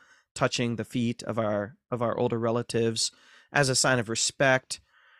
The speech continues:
Um, you know, trying to negotiate some of that. So when I think of the household codes, there, there's a famous debate, which you're familiar with, called the, uh, Elliot Balch debate,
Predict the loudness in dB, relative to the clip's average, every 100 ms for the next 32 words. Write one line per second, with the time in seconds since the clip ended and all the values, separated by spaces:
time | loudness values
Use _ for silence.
0 | _ _ -4 2 4 4 0 -4 -4 -4
1 | 0 4 4 4 2 2 -2 -2 -2 0
2 | 4 4 4 2 0 0 2 4 4 4
3 | 2 -2 0 4 6 4 -2 -10 _ _
4 | _ _ _ _ 2 2 -4 0 2 2
5 | 4 4 4 4 6 4 4 -2 -2 0
6 | 2 4 6 6 4 2 4 4 2 -2
7 | -2 0 -4 -4 -2 0 4 6 8 6
8 | 2 0 -2 -2 2 4 4 2